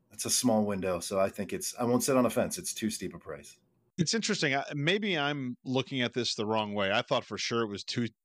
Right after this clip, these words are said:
Speaker 2: steep a price because all they were gonna lock up was a wild card spot. Uh, and it's like, well, man, you're that far behind in your division, which in my mind means you're really that far behind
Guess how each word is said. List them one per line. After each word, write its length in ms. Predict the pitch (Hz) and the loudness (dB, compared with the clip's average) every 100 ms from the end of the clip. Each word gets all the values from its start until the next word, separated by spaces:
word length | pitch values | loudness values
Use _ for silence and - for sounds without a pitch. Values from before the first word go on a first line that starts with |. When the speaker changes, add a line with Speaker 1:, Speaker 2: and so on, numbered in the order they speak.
| _ | _
Speaker 2:
steep 420 | - - 123 117 | -2 0 0 -2
a 60 | 110 | -4
price 540 | - - 104 110 120 - | -6 0 0 0 -2 -4
because 320 | 107 101 107 | -4 -2 -2
all 280 | 110 113 117 | -2 0 2
they 140 | 120 117 | 2 0
were 160 | 110 | 0
gonna 200 | 104 104 | -2 -4
lock 300 | 98 95 95 | 0 0 0
up 160 | 101 92 | -2 -2
was 160 | 92 | -4
a 60 | 92 | -4
wild 360 | 87 95 90 85 | 0 0 0 -4
card 280 | - 82 - | -8 -6 -6
spot. 320 | - - - _ _ _ _ | -6 -8 -10 _ _ _ _
Uh, 240 | - 92 92 | -4 -2 -2
and 120 | 101 | -4
it's 180 | 95 - | -4 -6
like, 160 | 92 92 | -8 -6
well, 180 | 117 104 | -2 -2
man, 220 | 98 104 | -2 -2
you're 140 | 95 98 | -2 0
that 240 | 151 151 | 0 0
far 300 | - 120 113 | -2 -2 0
behind 520 | 101 - - 110 104 | -2 -6 -2 -2 0
in 60 | 101 | -2
your 140 | 98 | -4
division, 640 | 90 85 107 101 104 95 90 _ | -4 -2 -2 0 -4 -6 -12 _
which 220 | - 117 | -4 -2
in 80 | 117 | -2
my 220 | 107 113 | 0 2
mind 360 | 123 113 110 104 | 2 0 0 -2
means 720 | 104 104 104 101 95 - - | -4 -2 -2 -4 -4 -6 -8
you're 240 | - 110 104 | -2 0 0
really 260 | 123 147 | 0 0
that 260 | 98 101 104 | 0 0 0
far 320 | - 117 104 | 0 -2 0
behind 760 | 95 92 - 104 98 95 90 | -2 -4 -2 0 0 -2 -6